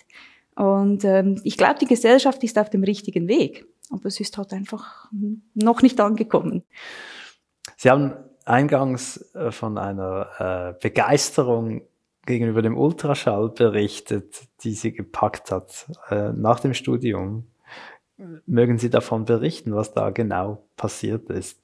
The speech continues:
Speaker 1: Hm. Ähm, ich war während des Studiums bereits, ähm, im Albert-Schweitzer-Spital auf Haiti tätig für zwei Monate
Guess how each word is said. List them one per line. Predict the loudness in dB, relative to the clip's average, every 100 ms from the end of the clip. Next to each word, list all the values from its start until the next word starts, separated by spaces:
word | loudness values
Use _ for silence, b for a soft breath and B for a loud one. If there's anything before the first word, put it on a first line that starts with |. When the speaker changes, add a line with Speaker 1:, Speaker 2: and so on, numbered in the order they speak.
| _ _ _ 0
Speaker 1:
Hm. | 0 0 B B B B B
Ähm, | 6 8 10 8 8 4 -4 -12 -12 _
ich | 2 2 -6 -10 -12 -14 _ -2
war | 4 6 6 6
während | 8 10 8 8
des |
Studiums | 6 4 6 6 6 4
bereits, | 0 2 2 0 0 -4 -6 -8 -14 _
ähm, | -2 0 2 4 4 2 0 B B B 6
im | 8
Albert-Schweitzer-Spital | 8 8 6 4 4 2 0 2 6 6 6 4 0 -2
auf | 0 2
Haiti | 4 4 6 4 4 -18 -2
tätig | 2 4 4 0 -2 -14 _
für | -4 0
zwei | 4 4
Monate | 6 8 8 8 4 2